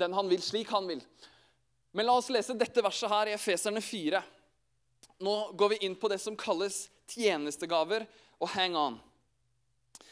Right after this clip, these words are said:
Eh, la meg, før vi leser dette verset, la meg si det sånn her, at disse tjenestegavene tror jeg vi alle sammen til en viss grad har fått. Og det gjenspeiles i vår identitet og vår personlighet.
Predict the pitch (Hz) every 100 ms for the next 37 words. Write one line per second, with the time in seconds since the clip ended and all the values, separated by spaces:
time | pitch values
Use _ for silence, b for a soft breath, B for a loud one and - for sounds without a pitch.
0 | B B B 165 170 160 156 151 147 -
1 | _ _ _ - - 214 208 220 208 240
2 | 233 247 220 202 220 220 196 180 233 226
3 | - _ - 180 196 196 185 185 190 175
4 | 147 127 B B B B 196 202 - 175
5 | 170 - 202 214 - 214 175 143 - 165
6 | 160 151 180 262 254 _ _ _ _ _
7 | - 208 208 196 196 202 202 196 165 185
8 | 165 156 180 185 - 190 196 185 - -
9 | 165 170 170 156 _ - _ _ - 196
10 | 190 233 247 B B - 190 175 185 180
11 | - 190 208 202 196 170 175 185 175 190
12 | 202 202 220 226 240 180 165 160 190 -
13 | 160 135 143 160 196 - -